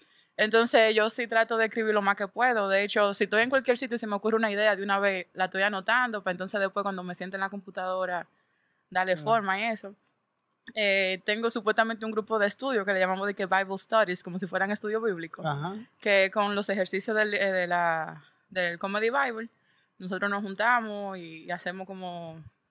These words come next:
Speaker 1: socializando lo-, los ejercicios y eso. O sea que sí, eso yo lo veo como un estudio, porque a mí no me gusta la universidad, pero sí me gusta estudiar y me gusta aprender, que son cosas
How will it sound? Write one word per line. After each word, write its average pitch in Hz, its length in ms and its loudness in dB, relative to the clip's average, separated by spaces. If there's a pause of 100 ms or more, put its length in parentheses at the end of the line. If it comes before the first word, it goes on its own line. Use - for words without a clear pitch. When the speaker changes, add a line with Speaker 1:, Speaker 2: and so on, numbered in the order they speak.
(360)
Speaker 1:
socializando 214 800 0
lo-, 185 160 0
los 190 140 -2
ejercicios 233 420 -4
y 202 40 -2
eso. 175 300 -6
O 190 60 -10
sea 226 160 4
que 226 140 0
sí, 277 420 0
eso 269 220 4
yo 240 160 4
lo 247 120 6
veo 240 160 4
como 233 200 -6
un 226 80 -2
estudio, 233 340 0
porque 190 340 -4 (320)
a 226 80 6
mí 240 120 0
no 277 80 4
me 285 100 -2
gusta 285 160 2
la 277 80 4
universidad, 254 540 4
pero 196 120 -4
sí 196 120 -6
me 202 120 -2
gusta 214 220 -4
estudiar 196 380 -2
y 180 60 -4
me 165 120 -2
gusta 170 340 -2
aprender, 175 600 -4
que 180 100 -6
son 165 160 -8
cosas 165 540 -4